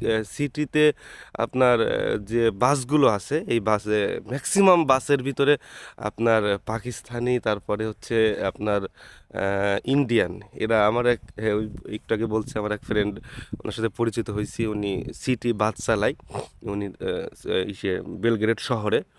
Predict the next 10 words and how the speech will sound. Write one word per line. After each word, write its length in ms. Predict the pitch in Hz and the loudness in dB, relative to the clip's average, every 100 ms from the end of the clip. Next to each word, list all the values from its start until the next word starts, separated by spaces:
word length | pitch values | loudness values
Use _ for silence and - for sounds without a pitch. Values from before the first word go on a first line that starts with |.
| - _ - | -20 _ -8
ওনার 200 | 104 110 | -4 -4
সাথে 320 | - 110 110 | -2 -2 -2
খুব, 400 | 98 117 98 - | -6 -10 -8 -2
আ, 120 | 98 | -2
ভালো 320 | 90 95 107 101 - | -2 -2 -4 -4 -8
পরিচয় 460 | 117 - 104 110 | -10 -6 -6 -4
বা 200 | 104 95 | -4 -6
ভালো 240 | 90 95 104 | -6 -6 -4
আন্ডারস্ট্যান্ডিং, 480 | 101 92 - - 127 | -2 -4 -8 -8 -4
ওনার 140 | 110 | -4